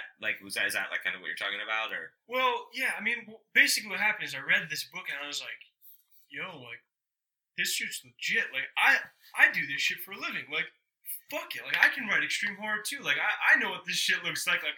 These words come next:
Speaker 2: I know how, I know how, like, the sludge, you know?
Speaker 1: Yeah,
Speaker 2: Like, I know how
Speaker 1: exactly.
Speaker 2: it, I know how this shit smells and shit. So, you know, like, I can get, like, the descriptions down. You know, fuck this. My storyline might not be the best, but I could get the descriptions down, you know? So,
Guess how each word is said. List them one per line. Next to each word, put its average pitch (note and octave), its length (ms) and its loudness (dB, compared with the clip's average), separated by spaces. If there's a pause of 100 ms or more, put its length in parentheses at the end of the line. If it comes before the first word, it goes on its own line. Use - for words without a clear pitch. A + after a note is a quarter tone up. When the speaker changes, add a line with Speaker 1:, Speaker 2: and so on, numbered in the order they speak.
Speaker 2:
I G3 120 6
know F#3+ 100 -2
how, D#3+ 280 -6 (340)
I D3 160 0
know G#3+ 160 -6
how, D#3 140 -6
like, B2+ 100 -4 (160)
the C#3 60 -4
sludge, D3 760 0
you C3+ 140 -10
know? C3 80 -6 (160)
Speaker 1:
Yeah, B2 240 12
Speaker 2:
Like, D3 160 2
I F3 80 10
know - 160 12
how F#3+ 220 6
Speaker 1:
exactly. D#3+ 280 2
Speaker 2:
it, E3 60 10
I F#3 60 10
know G3+ 120 2
how F#3 220 0
this F3 160 0
shit - 240 -2
smells F#3 840 -4
and B2+ 140 -18
shit. - 320 -10
So, D#3+ 180 -8
you F3 100 -10
know, F3+ 120 -10 (280)
like, C#3+ 140 8
I - 60 4
can G#3 80 -10
get, G3 180 -6
like, C#3+ 180 -4 (380)
the D#3 80 4
descriptions D3 760 0
down. C3 280 -2 (300)
You B2+ 80 -10
know, A#2 60 -12 (160)
fuck A3+ 200 -12
this. - 220 -12 (160)
My C#3 80 -12
storyline B2 480 -10
might B2 160 -4
not B2 140 -10
be B2+ 60 -2
the A#2 180 -10
best, A3+ 300 6
but C3 60 2
I F3 80 8
could E3+ 160 -2
get F#3+ 140 2
the E3+ 60 0
descriptions E3+ 640 0
down, C#3+ 260 6
you D3 60 -8
know? G3 140 -2
So, G#3+ 180 -4